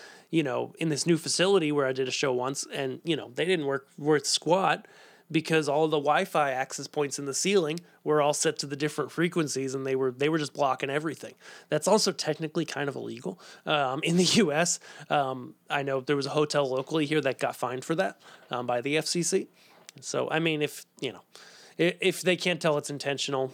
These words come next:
who knows? But regardless, um,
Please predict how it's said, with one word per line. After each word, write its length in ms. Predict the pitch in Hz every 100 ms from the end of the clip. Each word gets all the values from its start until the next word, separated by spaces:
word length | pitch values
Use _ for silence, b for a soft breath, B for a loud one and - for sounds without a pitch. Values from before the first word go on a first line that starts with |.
| -
who 100 | 135
knows? 200 | 113 -
But 280 | - - - B B B B B B -
regardless, 640 | 202 196 190 180 131 - _ _ -
um, 540 | 165 156 143 139